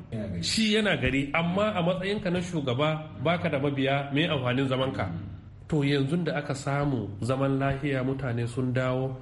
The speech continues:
Speaker 2: sun dawo kuma da rashin aikin yi, da rashin abinci, da rashin gidajensu. Amma wannan tallafin da muke bayarwa na bashi, to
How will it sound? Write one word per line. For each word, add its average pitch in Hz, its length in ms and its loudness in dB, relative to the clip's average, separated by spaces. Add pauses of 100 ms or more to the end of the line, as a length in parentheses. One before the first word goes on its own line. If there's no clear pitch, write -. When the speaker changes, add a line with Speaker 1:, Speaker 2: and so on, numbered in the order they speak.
(160)
Speaker 2:
sun 185 300 2
dawo 185 320 2
kuma 185 180 0
da 160 120 2
rashin 147 380 0 (480)
aikin 151 520 0
yi, 196 160 2 (380)
da 127 120 2
rashin 165 320 2
abinci, 190 640 -2
da 139 120 0
rashin 139 260 2
gidajensu. 101 580 0 (260)
Amma 131 280 2
wannan 143 480 0
tallafin 180 520 -2
da 147 80 -2
muke 135 260 -2
bayarwa 110 580 0 (260)
na 120 140 0
bashi, 135 480 0 (400)
to 117 160 -2